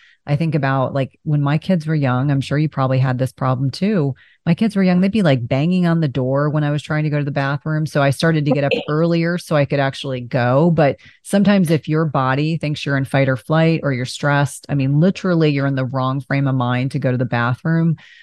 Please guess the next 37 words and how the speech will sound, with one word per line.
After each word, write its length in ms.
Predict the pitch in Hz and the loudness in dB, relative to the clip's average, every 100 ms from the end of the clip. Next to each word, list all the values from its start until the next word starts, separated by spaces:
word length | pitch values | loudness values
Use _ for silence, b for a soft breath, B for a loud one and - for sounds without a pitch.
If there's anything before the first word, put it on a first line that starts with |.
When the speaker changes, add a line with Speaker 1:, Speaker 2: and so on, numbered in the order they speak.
| B | B
Speaker 1:
I 100 | 143 | 2
love 220 | 147 143 | 4 4
that 80 | 151 | 2
you 80 | 151 | 0
brought 200 | 143 135 | 0 0
up 80 | |
the 80 | 139 | -2
fat 340 | - 135 135 - | -2 -2 -2 -4
piece. 420 | 139 131 127 - | -2 -2 -2 0
I 80 | 143 | 2
think 180 | 151 | 2
a 60 | 143 | 2
lot 240 | 131 127 | 2 2
of 60 | 131 | 0
it 120 | 123 | 0
has, 400 | 143 127 123 120 | -2 -2 -4 -4
like, 240 | 127 127 - | -4 -4 -2
the 80 | 139 | -4
fiber 600 | - 131 143 147 147 143 | 0 0 2 2 2 2
is 280 | 139 135 - | 0 -2 -4
so 300 | - 131 143 | 0 0 2
bio-individual, 880 | 131 127 131 131 123 123 143 143 135 | 2 2 0 0 -2 -4 -2 0 0
as 120 | 131 | 0
you 120 | 131 | -4
said. 560 | - 135 127 143 156 b b b - | -4 -2 0 0 0 b b b -2
I 140 | 151 | 2
have, 280 | 156 147 139 | 4 4 2
like, 200 | 143 135 | 0 0
I 160 | 143 165 | -2 -2
can't 320 | - 196 160 | -2 -2 0
eat, 260 | 151 151 - _ | -2 -4 -8 _
like, 340 | 143 127 - - _ - | -4 -4 -4 -16 _ -2
if 140 | 147 | 2
I 80 | 170 | 4
were 140 | 196 | 2
to 120 | - 175 | 2 2
do, 580 | 151 147 143 135 135 | 2 2 2 2 -2